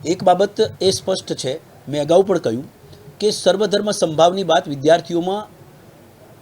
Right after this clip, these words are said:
કરવી જરૂ-, જરૂરી છે, કારણ કે વિદ્યાર્થીઓ જે છે એ ભાવિ નાગરિકો છે,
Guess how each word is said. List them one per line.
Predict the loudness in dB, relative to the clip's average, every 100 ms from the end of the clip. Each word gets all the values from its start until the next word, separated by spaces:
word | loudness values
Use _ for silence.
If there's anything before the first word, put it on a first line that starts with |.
| -4
કરવી | 0 2 0
જરૂ-, | 4 4 4 -6 -20 -16 0
જરૂરી | 2 2 0 -6
છે, | -8 -12 -18 -20 -12
કારણ | -10
કે | -6
વિદ્યાર્થીઓ | -4 2 4 4 0 -4
જે | -2 -2
છે | -2
એ |
ભાવિ | 0 0 0
નાગરિકો | -4 -6 -8 -12
છે, | -14